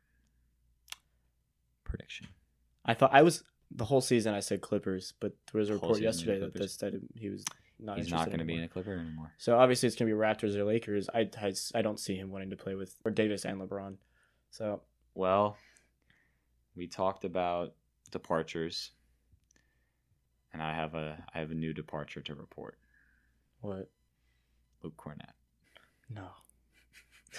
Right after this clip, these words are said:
Speaker 2: <laughs> We didn't talk about, uh, Moutier either.
Speaker 1: <laughs> I think
Speaker 2: Well, yeah,
Speaker 1: we,
Speaker 2: I think we, we
Speaker 1: I don't
Speaker 2: already
Speaker 1: think we
Speaker 2: should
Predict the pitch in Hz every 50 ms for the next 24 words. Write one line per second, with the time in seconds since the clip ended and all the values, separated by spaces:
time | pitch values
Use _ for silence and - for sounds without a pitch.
0 | - - - - - - - - - - - - - - - - - - - -
1 | 151 185 208 202 202 175 160 156 151 127 110 - - - - 135 120 113 110 110
2 | 117 127 127 127 113 107 104 110 113 113 107 101 98 98 92 - - - - -
3 | - - - - - - - - 131 101 101 - - 123 120 123 120 120 117 117
4 | 123 120 143 131 127 135 139 135 139 135 123 120 151 170 175 151 151 147 135 135
5 | 117